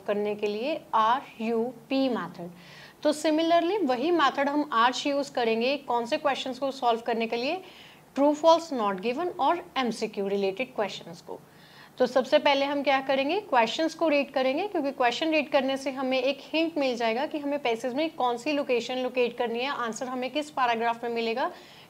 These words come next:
जब हमें डिमांड पता होगी तो हमें ईजीली फाइंड आउट, अ, हो जाता है कि हमारा आंसर जो है इस पर्टिकुलर पैराग्राफ में गिवन है। तो सबसे पहले हम यहाँ पे क्वेश्चंस को रीड करते हुए अंडरलाइन करेंगे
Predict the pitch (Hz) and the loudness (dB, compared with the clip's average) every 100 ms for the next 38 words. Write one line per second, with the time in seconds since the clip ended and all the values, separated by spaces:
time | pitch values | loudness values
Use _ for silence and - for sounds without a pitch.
0 | - - 262 247 285 330 311 262 247 277 | -20 -6 2 4 4 4 4 2 2 2
1 | 294 277 285 254 302 339 302 294 320 262 | 2 2 2 2 -2 -2 0 0 0 -2
2 | 247 262 294 339 311 262 254 269 262 - | -2 0 0 0 0 0 2 0 -2 -2
3 | 254 254 254 240 220 220 226 277 294 294 | 2 2 2 0 2 0 2 0 0 0
4 | 247 247 247 226 214 240 233 254 311 285 | 0 0 0 -2 -2 -2 0 0 0 -2
5 | - 226 226 240 247 226 202 202 196 254 | -2 -2 0 -2 2 2 2 0 -2 -2
6 | 359 269 240 190 175 180 - - - - | 0 2 0 -2 -8 -12 -18 -20 -10 -4
7 | 269 285 - 311 302 285 302 294 269 254 | -2 -2 -2 2 4 4 0 0 0 0
8 | 285 269 233 247 247 - 269 247 269 285 | -2 0 -2 -2 -6 -2 0 0 -2 -2
9 | 254 262 262 269 294 233 226 233 254 285 | -2 -2 -2 0 0 0 0 2 2 0
10 | 302 302 277 285 277 311 | 0 2 2 2 0 0